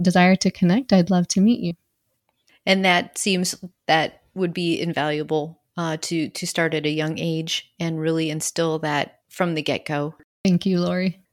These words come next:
Speaker 2: There was a quote on, on your website that said, "The other day I was telling a friend, it's a funny thing, doing something that everyone tells you is impossible.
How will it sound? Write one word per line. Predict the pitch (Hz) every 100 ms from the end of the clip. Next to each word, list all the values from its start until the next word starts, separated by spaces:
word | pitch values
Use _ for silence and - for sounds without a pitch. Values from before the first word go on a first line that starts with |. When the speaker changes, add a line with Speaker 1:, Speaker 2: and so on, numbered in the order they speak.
| _ - 165
Speaker 2:
There | 165
was | 175
a | 160
quote | - 175 165 160 -
on, | 165 160 165 160 - -
on | 170 165
your | 160
website | 165 156 - 156 151 - - _ -
that | 165
said, | - 165 160
"The | 175
other | 190 190
day | 185
I | 175
was | 170
telling | - 175 165
a |
friend, | - 170 165 156
it's | 160
a | 160
funny | - 165 170
thing, | - 160 156 156 -
doing | 175 180
something | 180 175 175 175 175
that | 165 147
everyone | - 175 170 156
tells | - 165 160 156
you |
is | 156 -
impossible. | 143 - 147 - - - 160